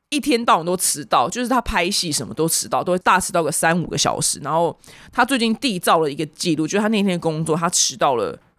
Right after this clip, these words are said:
十个小时。其实迟到十小时不叫迟到，就直接就旷职吧。对，然后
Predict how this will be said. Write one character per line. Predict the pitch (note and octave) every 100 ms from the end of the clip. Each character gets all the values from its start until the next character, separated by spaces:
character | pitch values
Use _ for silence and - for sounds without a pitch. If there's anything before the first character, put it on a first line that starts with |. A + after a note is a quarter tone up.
| -
十 | - - E3+
个 | G3
小 | D#3+ G#2
时。 | - - D2+ - - _
其 | -
实 | A4
迟 | -
到 | - F#4+
十 | B3
小 | B3+ F#3+
时 | -
不 | -
叫 |
迟 | - - D#3+
到， | F#3
就 | G#3+
直 | G#3+ E3+
接 | F#3+
就 | F#3+
旷 | - A#3+ - C#3
职 | - - -
吧。 | F2 - _ - - - - -
对， | A#3+ F#3+
然 | G#3
后 | E4+ D4 A3+ F3+